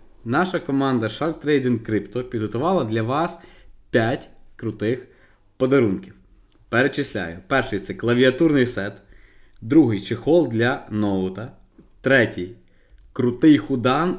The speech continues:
і покерний сет, четвертий подаруночок — це крута бутилочка спортивна для того, щоб ти прийшов в спортзал і всі розуміли, що ти криптан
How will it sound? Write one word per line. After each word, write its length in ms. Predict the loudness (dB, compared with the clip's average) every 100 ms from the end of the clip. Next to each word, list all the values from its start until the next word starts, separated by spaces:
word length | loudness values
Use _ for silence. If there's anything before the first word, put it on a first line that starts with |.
| 0
і 140 | 0
покерний 640 | 0 0 0 0 2 0 0
сет, 380 | -2 -4 -4 -8 -18 _ _ -20 _ _ _ _ _
четвертий 840 | -2 -2 0 2 2 2 -2 -4
подаруночок — 680 | -2 0 2 2 -2 -6 -6
це 280 | -4 -4 -6
крута 720 | -4 -2 -2 0 0 0 -2 -12 _ _ -18
бутилочка 880 | -16 -6 -6 0 2 2 -2 -6
спортивна 580 | -8 -6 -4 0 0 -2
для 140 | -4 -4
того, 260 | -2 -2
щоб 340 | -2 -8 -10 -8
ти 120 | -8
прийшов 440 | -6 -8 -6 -6
в 60 | -6
спортзал 580 | -6 -4 0 0 0 -2
і 60 | -6
всі 260 | 0 0
розуміли, 540 | 0 0 0 0 0 -4
що 160 | -8
ти 140 | -8 -8
криптан 680 | -6 -6 -6 -6 -2 -2